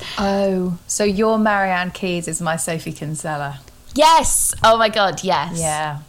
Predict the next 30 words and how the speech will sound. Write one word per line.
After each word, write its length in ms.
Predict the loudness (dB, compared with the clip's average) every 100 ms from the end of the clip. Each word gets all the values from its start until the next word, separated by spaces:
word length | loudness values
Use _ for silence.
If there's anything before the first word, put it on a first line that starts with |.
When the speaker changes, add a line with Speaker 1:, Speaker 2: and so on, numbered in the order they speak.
| -8
Speaker 1:
yeah. 180 | -6 -2
Becky 320 | 0 2 0
Speaker 2:
That's 80 | 0
a 40 |
great 100 | 0 0
Speaker 1:
Bloomwood 60 | 0
Speaker 2:
analogy, 300 | -2 -2 -2
Speaker 1:
is 140 | -4 -8 -10
Speaker 2:
analogy. 280 | -4 -2 -2
Speaker 1:
actually, 360 | -2 -2 -2 -2
like, 220 | -2 -6 -16 -16 -14 -14 -18 -20 -20 -10
she's 240 | -4 0
almost 460 | 0 2 2 0 -2
as 260 | -4 -4 -8
mu-, 160 | -8 -6 -4
much 200 | -4 -4
of 100 | -4
my 100 | -2
best 220 | -2 -4
friend 220 | -4 -6 -6
as 140 | -6
you 100 | -4
are. 220 | -4 -6 -14 -8
Like, 360 | -4 0 0 0
I 160 | 0 -2
love 220 | -4 -4
her. 220 | -6 -8
Speaker 2:
<laughs> 360 | -10 -10 -10 -12 -12 -8 -2
Speaker 1:
Um, 460 | 0 0 -2 -6 -4
that's 260 | 0 0